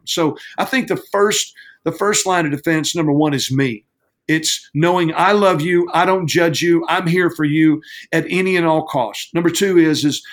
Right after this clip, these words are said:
this may not just go away. And so we need to seek help. Again, me as a, a guy that spent my years,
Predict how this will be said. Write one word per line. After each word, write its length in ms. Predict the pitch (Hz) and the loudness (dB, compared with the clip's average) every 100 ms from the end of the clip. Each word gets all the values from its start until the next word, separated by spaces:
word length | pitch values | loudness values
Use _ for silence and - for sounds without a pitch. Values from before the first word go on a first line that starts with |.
| - _ _ _ - | -20 _ _ _ -10
this 380 | 139 196 - - | 0 0 0 -2
may 280 | 151 175 214 | 0 2 2
not 260 | 214 175 | 0 0
just 240 | 143 151 - | -2 -2 0
go 140 | 156 | 2
away. 380 | 147 135 113 95 - | 2 2 -2 -6 -4
And 120 | 151 | -2
so 500 | - 175 160 147 - - | 0 2 4 2 -2 -4
we 160 | 147 | 0
need 280 | 165 185 202 | 2 0 -4
to 100 | - | -4
seek 360 | 180 - 170 165 | -2 0 0 0
help. 260 | 151 104 - - - | -4 -4 -8 -20 -16
Again, 320 | - 127 143 131 | -8 -2 0 0
me 180 | 151 | 2
as 180 | 156 131 | 2 2
a, 200 | 147 143 135 | 2 0 0
a 80 | |
guy 260 | 127 139 143 | -2 -2 -2
that 100 | 139 | -2
spent 280 | 135 - 143 | -4 -6 -4
my 120 | 139 | -4
years, 560 | 139 139 143 139 131 | -2 0 0 -2 -4